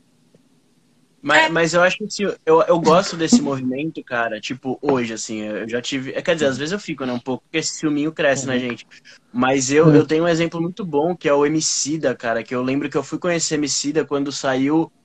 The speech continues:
Speaker 1: é, o clipe de Então Toma, que é do segunda
Speaker 3: Uhum.
Speaker 1: mixtape dele, e, tipo, ele já era famoso pra quem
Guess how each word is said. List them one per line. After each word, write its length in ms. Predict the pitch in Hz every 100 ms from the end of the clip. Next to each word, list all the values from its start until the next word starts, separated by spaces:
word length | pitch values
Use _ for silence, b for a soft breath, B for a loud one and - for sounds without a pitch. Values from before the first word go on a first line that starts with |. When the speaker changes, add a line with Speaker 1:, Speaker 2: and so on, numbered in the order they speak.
| _ _ _
Speaker 1:
é, 200 | 127 135
o 120 | 135
clipe 320 | - 143 311
de 160 | 151 143
Então 280 | 143 151 170
Toma, 560 | - 120 127 160 185 - _ _ _
que 80 | -
é 40 | 139
do 100 | 156
segunda 360 | - 147 160
Speaker 3:
Uhum. 60 | 202
Speaker 1:
mixtape 440 | 185 - 160 147
dele, 380 | 139 131 143 185
e, 60 | 220
tipo, 280 | - 247 190
ele 120 | 185
já 160 | 170 175
era 140 | 202
famoso 420 | 233 220 190 175
pra 140 | 165 160
quem 380 | 156 143 127